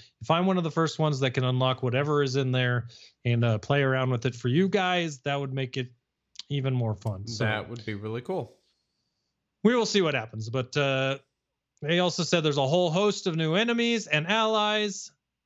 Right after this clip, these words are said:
Speaker 1: just like we got with the, uh, Dark Side version. Uh, interesting thing to note, we got the Ackley in the Dark Side version, but in the Light Side version, you're fighting not only the Reek, which they hinted at, but also the Naxu.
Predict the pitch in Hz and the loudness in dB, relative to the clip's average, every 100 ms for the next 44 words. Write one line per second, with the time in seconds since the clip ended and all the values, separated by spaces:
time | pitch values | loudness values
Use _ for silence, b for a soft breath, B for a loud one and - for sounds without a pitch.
0 | - 120 123 - 127 120 123 123 131 131 | -16 -10 -10 -4 -2 -2 -2 0 0 -2
1 | 127 123 120 117 117 120 110 110 160 170 | -4 -2 -4 -2 0 0 0 0 -2 0
2 | 175 165 151 160 143 156 160 - 131 127 | 0 0 2 0 2 0 0 -2 0 2
3 | 123 123 127 - _ _ - _ _ _ | 2 0 -2 -8 _ _ -14 _ _ _
4 | _ - 214 240 214 - 214 208 196 - | _ 2 2 2 0 2 4 4 2 -2
5 | _ _ _ 180 185 165 143 165 143 139 | _ _ _ 2 2 2 0 2 0 -2
6 | 143 156 196 165 156 185 175 147 143 135 | -2 0 0 0 0 0 0 -4 -4 -4
7 | 135 131 143 156 - 127 117 113 120 117 | -6 -4 -4 -2 -2 -2 -2 -2 -2 -2
8 | 135 151 165 180 170 151 220 170 139 127 | -2 0 2 2 2 0 0 0 0 0
9 | 135 143 151 160 - 165 165 156 147 175 | -2 0 0 -2 0 0 2 0 0 0
10 | 196 196 185 170 B B _ 143 131 185 | 2 2 2 0 B B _ 0 2 4
11 | 190 - - 156 - 143 139 185 139 127 | 2 0 -4 -2 0 0 2 2 2 0
12 | 127 B - 135 156 214 220 196 175 175 | -2 B -8 -2 2 2 2 0 0 0
13 | 185 175 - 127 104 | 0 -2 -4 -4 -4